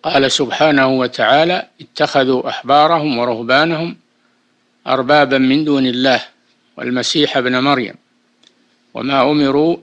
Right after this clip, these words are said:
إلا ليعبدوا إلها واحدا لا إله إلا هو سبحانه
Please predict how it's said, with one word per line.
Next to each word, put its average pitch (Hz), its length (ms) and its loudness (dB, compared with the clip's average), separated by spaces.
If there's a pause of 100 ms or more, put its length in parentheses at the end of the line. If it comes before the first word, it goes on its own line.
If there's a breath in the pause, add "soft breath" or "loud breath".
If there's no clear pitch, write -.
(100)
إلا 135 300 2
ليعبدوا 139 720 0
إلها 131 380 -2
واحدا 165 640 0 (800)
لا 139 180 2
إله 135 560 2
إلا 123 300 0
هو 165 360 -2 (640)
سبحانه 131 1000 0